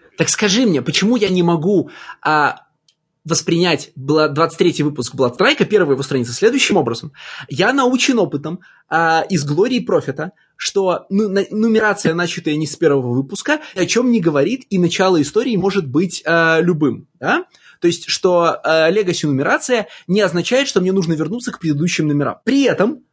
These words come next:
тот же самый предыдущий опыт первого выпуска «Копры» говорит мне, что начинать а, с разжёвывания читателю, э, правил игры не обязательно.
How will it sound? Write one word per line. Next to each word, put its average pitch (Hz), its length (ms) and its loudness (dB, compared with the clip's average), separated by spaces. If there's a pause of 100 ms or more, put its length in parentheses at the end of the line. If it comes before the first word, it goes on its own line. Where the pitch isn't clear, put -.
(680)
тот 269 140 2
же 220 100 2
самый 220 260 2
предыдущий 180 560 -2
опыт 147 300 0
первого 202 240 0
выпуска 185 340 -6
«Копры» 175 400 -4 (180)
говорит 226 460 0
мне, 226 260 -2 (160)
что - 220 -2
начинать 214 560 0 (220)
а, 165 300 0
с 185 340 0
разжёвывания 180 760 0
читателю, 151 840 -2 (160)
э, 156 120 -4
правил 151 360 2
игры 175 240 2
не 247 160 2
обязательно. 202 760 0